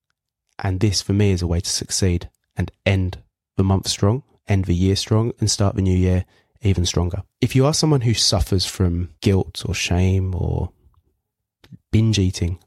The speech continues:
over the festive period, what I would suggest instead is to say quite openly, "On these specific days, I will not follow a plan.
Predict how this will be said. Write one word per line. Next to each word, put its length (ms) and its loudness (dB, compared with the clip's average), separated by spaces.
over 180 2
the 100 -2
festive 440 -4
period, 440 -2
what 180 2
I 60 0
would 120 0
suggest 460 -6
instead 360 0
is 180 -4
to 100 -10
say 340 -2
quite 260 0
openly, 500 0
"On 160 2
these 160 0
specific 440 -10
days, 440 -4
I 160 2
will 420 0
not 200 0
follow 260 0
a 60 2
plan. 300 -2